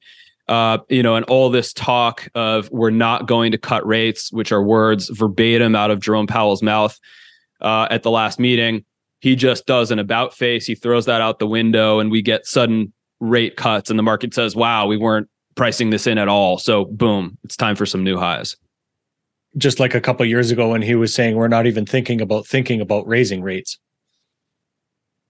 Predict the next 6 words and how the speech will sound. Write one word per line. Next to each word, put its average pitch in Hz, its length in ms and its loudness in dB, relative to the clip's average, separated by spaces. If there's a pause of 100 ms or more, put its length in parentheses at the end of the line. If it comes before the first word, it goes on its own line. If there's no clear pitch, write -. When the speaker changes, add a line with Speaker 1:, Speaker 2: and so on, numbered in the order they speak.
(640)
Speaker 1:
And 135 120 2
then 131 160 4
within 123 360 2
a 113 320 0 (680)
ten-month 127 460 0
cycle, 107 640 0